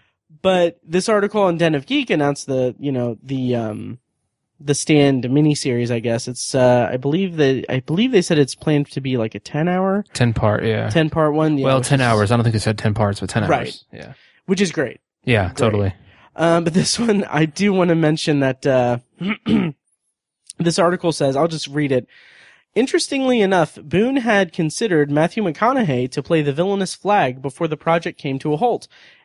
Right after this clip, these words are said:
Speaker 1: As we all know, McConaughey would go on to play a version of Flag in The Dark Tower, a disaster of a King ab-, adaptation that has forced Sony to go back to the drawing board and rethink the books as a rebooted T V series at Amazon.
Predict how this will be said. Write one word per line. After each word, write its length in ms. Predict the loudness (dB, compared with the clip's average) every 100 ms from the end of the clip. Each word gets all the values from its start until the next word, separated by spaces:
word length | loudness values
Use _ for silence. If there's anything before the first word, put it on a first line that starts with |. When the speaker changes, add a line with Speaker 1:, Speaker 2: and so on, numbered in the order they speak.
| -2
Speaker 1:
As 180 | 0 2
we 160 | 2
all 160 | 2 2
know, 400 | 2 2 2 2
McConaughey 580 | 0 0 0 2 2 0
would 140 | 0
go 180 | 0 2
on 180 | 2 0
to 120 | -2
play 200 | 0 2
a 60 | 2
version 360 | 2 0 0
of 100 | -2
Flag 380 | -2 0 2 0
in 100 | -2
The 60 | 0
Dark 260 | 0 0 0
Tower, 380 | 0 0 -2 -8 -20 -20 -4
a 120 | -2
disaster 720 | 0 0 2 2 2 0 0
of 100 | 0
a 60 | -2
King 260 | -2 2 2
ab-, 240 | 0 -2 -4
adaptation 760 | 0 0 0 -2 -2 -2 -4 -6 -18 -16 -4
that 140 | -2
has 120 | -2
forced 380 | -4 -2 -2 -2
Sony 260 | 0 0 0
to 100 | -4
go 300 | -8 -2 0
back 400 | 2 2 2 -2 -16 _ _ _ -4
to 180 | 0 0
the 100 | 0
drawing 380 | 2 2 2
board 320 | 0 2 2 0
and 220 | -2 -2
rethink 400 | -2 -2 -4 -4
the 100 | -4
books 280 | -2 -2 -2
as 180 | -4 -4
a 40 |
rebooted 580 | -2 -2 0 0 0 -2
T 180 | -4 -4
V 160 | -4 -4
series 440 | -4 -2 0 0
at 140 | 0
Amazon. 640 | 0 2 2 0 -2 -6